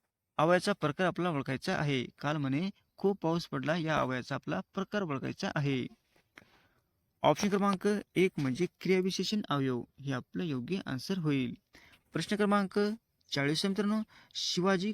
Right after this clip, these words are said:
कोण होता या पुस्तकाचे लेखक कोण, कोण आहेत? शिवाजी कोण होता या पुस्तकाचे लेखक कोण आहेत?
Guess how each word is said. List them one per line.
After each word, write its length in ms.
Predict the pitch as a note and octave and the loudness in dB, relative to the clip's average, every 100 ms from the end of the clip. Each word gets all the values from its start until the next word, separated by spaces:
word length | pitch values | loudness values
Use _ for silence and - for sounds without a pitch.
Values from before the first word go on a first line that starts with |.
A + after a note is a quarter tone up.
| - | 0
कोण 140 | E3 F3+ | 2 2
होता 360 | D3+ C#3 C3 - | 2 0 -2 -2
या 60 | F#3 - | -4 -2
पुस्तकाचे 560 | G3 - G3 G3 G3+ D3+ | -4 -2 -2 0 0 0
लेखक 240 | C3 F3 - | -2 -4 -4
कोण, 180 | F3 F#3 D#3+ - _ - | -2 -2 -2 -10 _ -4
कोण 140 | F3+ - | -2 2
आहेत? 280 | C#3+ C3 G#2+ _ | 2 2 -2 _
शिवाजी 400 | - D3 C#3 C#3 F3 | -6 -2 -2 -2 -4
कोण 140 | D3 C3 | -2 -2
होता 280 | - E3+ G3 - - _ | -2 -4 -4 -12 -20 _
या 100 | F#3+ - | -6 -2
पुस्तकाचे 560 | G3+ - G3+ G3 G3+ C#3+ | -4 0 0 0 0 -2
लेखक 240 | C3 F#3 - | -2 -4 -2
कोण 180 | F3+ G3 | -2 0
आहेत? 300 | C#3+ C#3 | 0 2